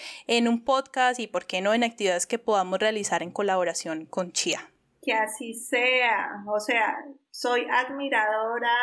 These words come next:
Speaker 2: de ustedes, admiradora de su profesionalismo, de su trayectoria, y me inspira mucho conectarme con las astrochías.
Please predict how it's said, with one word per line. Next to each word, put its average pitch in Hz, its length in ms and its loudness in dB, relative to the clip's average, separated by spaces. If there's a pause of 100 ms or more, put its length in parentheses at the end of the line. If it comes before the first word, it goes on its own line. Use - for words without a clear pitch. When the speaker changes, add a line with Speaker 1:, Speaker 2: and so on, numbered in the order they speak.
(160)
Speaker 2:
de - 80 -8
ustedes, 233 720 -4
admiradora 214 680 -6 (120)
de 240 80 -4
su 226 240 -8
profesionalismo, 214 920 -10
de 254 100 -6
su 233 220 -10
trayectoria, 233 880 -6 (520)
y 226 440 0
me 220 80 2
inspira 233 560 -2
mucho 247 400 -4
conectarme 196 720 -6
con 226 240 -2
las 196 180 -4
astrochías. - 800 -10